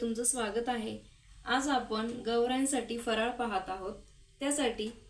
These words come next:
आज आपण कमी सामानात व कमी वेळेत चंपाकळी पाहणार आहोत. चला तर रेसिपीला सुरुवात करूया.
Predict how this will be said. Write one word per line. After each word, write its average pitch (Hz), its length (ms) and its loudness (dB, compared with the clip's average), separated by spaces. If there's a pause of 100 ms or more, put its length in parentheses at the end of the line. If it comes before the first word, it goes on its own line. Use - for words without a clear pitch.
(240)
आज 254 200 2
आपण 220 320 0
कमी 262 360 2
सामानात 220 640 0
व 233 160 0
कमी 277 380 4
वेळेत 240 360 2 (400)
चंपाकळी 269 540 2
पाहणार 233 380 0
आहोत. 185 260 -6 (300)
चला 233 240 0 (180)
तर 240 60 4
रेसिपीला 240 500 4
सुरुवात 220 340 2 (100)
करूया. 214 300 2